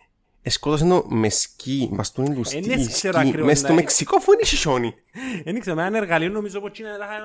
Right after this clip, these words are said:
Speaker 2: πράγμα κρύμ με κάτι περίεργο, με κάτι... Πως η τσάπα φαντάζομαι.
Speaker 1: Οκ. Το λοιπόν, το μεγαλύτερο σου, φίλε, πρόβλημα, φίλε Ανδρέα, που δεν με ρώτησες,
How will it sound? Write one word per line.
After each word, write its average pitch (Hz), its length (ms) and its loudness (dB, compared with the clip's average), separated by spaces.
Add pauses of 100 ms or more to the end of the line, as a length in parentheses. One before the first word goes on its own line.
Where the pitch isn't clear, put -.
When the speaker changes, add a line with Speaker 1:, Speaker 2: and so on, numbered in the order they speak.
(180)
Speaker 2:
πράγμα 220 300 -12
κρύμ 175 260 -12
με 208 280 -12
κάτι 190 180 -12
περίεργο, 160 420 -10
με 127 100 -12
κάτι... 135 520 -14 (300)
Πως 165 140 -10
η 175 60 -6
τσάπα 170 380 -4
φαντάζομαι. 104 640 -12
Speaker 1:
Οκ. 123 260 -4 (1200)
Το 113 100 0
λοιπόν, 107 420 -4 (180)
το 120 100 -8
μεγαλύτερο 113 460 -2
σου, - 200 -8
φίλε, 101 540 -4
πρόβλημα, 107 360 -4
φίλε 107 220 -8
Ανδρέα, 104 260 -2
που 110 100 0
δεν 120 160 2
με 135 180 0
ρώτησες, 98 600 -6